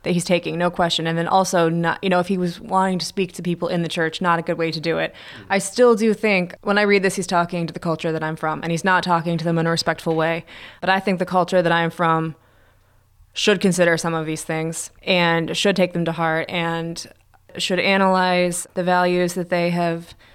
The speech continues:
Speaker 1: derived from the scripture versus the values that have been passed down, um, from generation to generation, and try to make sure that, above all else, we are authentic servants of Christ and that following him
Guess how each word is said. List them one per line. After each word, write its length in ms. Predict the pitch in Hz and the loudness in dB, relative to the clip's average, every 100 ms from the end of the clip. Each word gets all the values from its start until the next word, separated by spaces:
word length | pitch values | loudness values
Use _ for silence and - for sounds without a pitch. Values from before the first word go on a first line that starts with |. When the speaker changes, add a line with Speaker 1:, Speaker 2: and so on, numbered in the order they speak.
| _ - | _ -2
Speaker 1:
derived 260 | 190 180 | 0 0
from 100 | 175 | 0
the 80 | 180 | -6
scripture 340 | 170 175 170 165 | -2 -4 -2 -2
versus 340 | 175 170 170 | -2 -4 -6
the 60 | 160 | -4
values 360 | 165 160 165 | -2 0 -2
that 60 | 165 | -4
have 60 | |
been 100 | 160 | -8
passed 320 | 160 165 160 - | -4 -4 -4 -6
down, 400 | 160 160 160 - | -6 -6 -6 -8
um, 160 | 165 165 | -8 -6
from 160 | 170 | -4
generation 440 | 165 165 160 156 160 | -4 -4 -4 -6 -8
to 60 | |
generation, 640 | 151 160 160 160 160 170 165 - - - - - | -8 -6 -6 -6 -6 -6 -8 -12 -20 -20 -20 -4
and 380 | 180 175 170 - - | -2 0 -2 -6 -2
try 220 | 196 190 | 0 2
to 200 | 196 170 | 4 2
make 180 | 185 180 | 2 0
sure 240 | - 202 | 2 2
that, 380 | 180 170 170 - | 2 2 0 -2
above 380 | - - 185 190 | -6 -2 0 2
all 100 | 185 | 4
else, 260 | 156 170 - | 4 2 0
we 120 | 180 | 0
are 180 | 170 165 | 2 2
authentic 380 | 170 196 180 170 | 0 0 -2 -2
servants 500 | 180 160 160 160 165 | -2 -2 -2 -4 -6
of 80 | |
Christ 500 | - 165 160 160 - - | -6 -4 -2 -4 -8 -6
and 340 | 170 165 160 | -4 -2 -2
that 320 | 160 160 - | 0 -2 -4
following 480 | - 180 175 175 175 | -2 0 2 0 0
him 420 | 170 170 165 165 | -2 -2 -2 -6